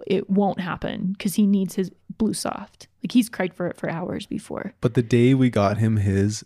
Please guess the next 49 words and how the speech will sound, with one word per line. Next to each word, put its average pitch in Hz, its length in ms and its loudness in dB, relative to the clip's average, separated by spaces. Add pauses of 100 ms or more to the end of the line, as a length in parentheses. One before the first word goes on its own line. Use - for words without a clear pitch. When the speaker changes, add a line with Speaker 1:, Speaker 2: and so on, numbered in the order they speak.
(100)
Speaker 2:
Minky 98 300 0
Couture 95 240 -4
blanket, 92 420 0
he 120 140 4
literally 110 380 4
napped 85 240 0
Speaker 1:
There 220 120 6
Speaker 2:
with 220 80 6
Speaker 1:
was 208 80 2
Speaker 2:
it. 220 40 4
Speaker 1:
a 208 40 0
blue 202 300 0
cloud 180 380 -4
one 233 360 2
that 214 180 -4
got 190 180 -6
sent 196 240 -4
to 226 180 0
us, - 340 -4 (640)
um, 202 220 4
from 202 200 2
one 190 120 2
of 185 120 0
you 180 140 0
guys, 233 420 0 (320)
blue, 196 280 2
like, 180 220 -2
his 185 260 -4
blanket, 233 580 -2 (220)
and 196 120 4
he 196 640 -4
c-, - 0 - (560)
Speaker 2:
He - 40 -14
Speaker 1:
slept, - 520 -2
Speaker 2:
loved 110 280 2
Speaker 1:
he 190 140 4
Speaker 2:
it. 190 100 2
Speaker 1:
snuggled 185 500 -2
it. - 80 -2
Speaker 2:
That 123 120 4
has 127 140 4
not 123 180 4
happened 113 300 2
in 101 140 2
two - 160 0
and 104 100 2
a - 20 0
half 101 200 -2
years. 95 480 -4